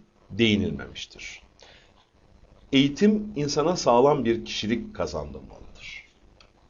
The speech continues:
İnsan çok bilgili olabilir. Ancak bilgiyi tutarlı bir dünya görüşüyle bütünleştirmemişse,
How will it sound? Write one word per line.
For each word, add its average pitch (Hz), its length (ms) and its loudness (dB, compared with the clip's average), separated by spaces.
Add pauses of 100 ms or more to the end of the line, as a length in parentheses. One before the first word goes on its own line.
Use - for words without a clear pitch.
(1160)
İnsan 160 480 2 (480)
çok 208 420 4
bilgili 123 320 0
olabilir. 87 680 2 (640)
Ancak 113 960 2 (640)
bilgiyi 147 400 0
tutarlı 160 460 4
bir 131 180 4
dünya 131 300 2
görüşüyle 98 600 -2
bütünleştirmemişse, 147 1200 4